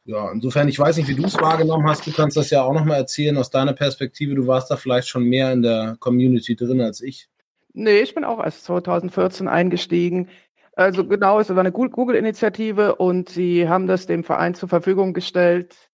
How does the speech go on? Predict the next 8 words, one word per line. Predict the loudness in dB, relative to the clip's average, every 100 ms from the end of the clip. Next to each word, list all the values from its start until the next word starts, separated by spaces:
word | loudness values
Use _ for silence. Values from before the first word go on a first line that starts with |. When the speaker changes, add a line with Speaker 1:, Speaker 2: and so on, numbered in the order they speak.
| _ -6
Speaker 2:
um, | -2 0 0 -2 -4 -6 _ _ _ _ _ _ _ _ _
ähm, | -6 -4 0
genau | 2 4 2
diese | -2 -2
netzpolitischen | -2 -2 -2 -2 -4 -4
Debatten | -2 0 0 -2 -4
anzustoßen, | -2 -2 -4 -4 -2 -2 -2 2 4 2 0 -2 0 -2 -4 -10
quer | 0 4 4 4 0